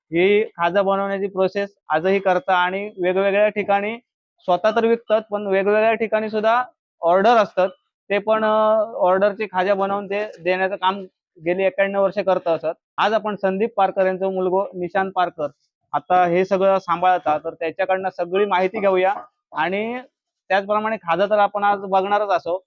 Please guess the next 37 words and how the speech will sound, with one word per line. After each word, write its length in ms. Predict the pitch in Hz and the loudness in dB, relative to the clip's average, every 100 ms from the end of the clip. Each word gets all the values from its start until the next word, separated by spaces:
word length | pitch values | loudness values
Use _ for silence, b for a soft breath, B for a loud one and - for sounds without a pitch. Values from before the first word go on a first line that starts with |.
| _ _ - | _ _ -4
पण 200 | 190 208 226 _ b _ | -2 -2 -8 _ b _
चिवडं 380 | 214 214 233 254 | 0 2 2 2
बनवण्याची 400 | 247 247 240 240 | 2 2 0 0
प्रोसेस 320 | 226 226 226 | 0 -2 -4
पण 140 | 226 | -2
आपलं 200 | 214 214 | -2 -2
आज 220 | 180 185 196 | 0 2 2
आपण 300 | 190 202 208 - | -2 -6 -8 -4
या 100 | 185 | 0
व्हिडिओच्या 320 | 190 190 196 190 | 2 2 0 0
माध्यमातून 640 | 190 180 185 180 208 233 _ _ _ | 0 0 -2 -2 -8 -14 _ _ _
बघूक 440 | 160 175 208 196 | -2 0 0 0
मिळणार 280 | 185 175 156 | -2 0 0
असा. 200 | 139 160 | 0 -2
तर 120 | 156 156 _ 156 | -6 -10 _ -2
आज 160 | 208 | 0
आपण 280 | 233 240 254 - | 0 0 -4 -6
या 160 | 202 202 | -2 -2
संपूर्ण 500 | 208 202 214 226 - | -2 -4 -4 -2 -2
कारखान्याची 540 | 196 190 202 208 208 | -2 -2 -2 -4 -6
माहिती 340 | 202 185 185 226 | -2 -2 0 0
घेऊया 320 | 180 165 175 - _ _ - | 2 2 -2 -6 _ _ -4
आणि 600 | 156 175 190 190 190 196 _ | -2 0 0 0 -2 -6 _
पोह्यांचं 380 | 185 196 208 202 | 0 0 -2 -2
चिवडं 280 | 196 196 202 | 0 0 0
कसं 240 | 196 208 | 0 0
बनवलं 320 | 196 190 190 | 0 0 0
जातं 160 | 185 190 | -2 -6
तो 280 | - 208 208 | -6 -4 0
बघूया 280 | 202 196 | 2 2
पहिल्यांदा, 440 | 185 190 185 180 196 | 2 2 2 0 -2
आणि 300 | - 165 170 | -4 -14 -10
नंतर 260 | 175 175 190 | -10 -4 -2
बघूया 340 | 175 185 208 - | 0 0 0 -4
आपला 200 | - 175 | -6 -4
मालवणी 400 | 170 160 175 180 | -2 0 0 -2
खाजा 220 | 165 160 | -4 -4